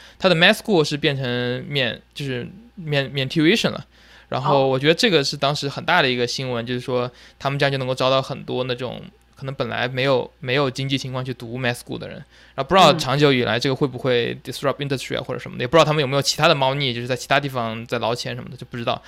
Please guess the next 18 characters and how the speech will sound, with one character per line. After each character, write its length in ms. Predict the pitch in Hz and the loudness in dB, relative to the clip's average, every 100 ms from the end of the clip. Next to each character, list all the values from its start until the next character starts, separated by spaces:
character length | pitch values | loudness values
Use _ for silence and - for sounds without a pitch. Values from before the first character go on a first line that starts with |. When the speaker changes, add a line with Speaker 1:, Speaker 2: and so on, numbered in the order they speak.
| - | -10
Speaker 1:
但 140 | - 170 | -4 0
至 40 | |
少 120 | 175 | 0
那 100 | 143 | 0
个 60 | 147 | -2
新 160 | 180 | -2
闻 100 | 156 | -4
当 160 | 123 120 | -2 -4
时 160 | 120 110 - - | -6 -10 -14 -18
还 160 | - - | -12 -12
挺 180 | - | -12
有， 200 | - - - | -14 -14 -18
挺 180 | - - | -18 -12
有， 160 | 58 - | -12 -12
呃， 180 | - - - - | -14 -16 -16 -16
意 100 | - | -14
思 140 | 120 | -14
的。 100 | - | -14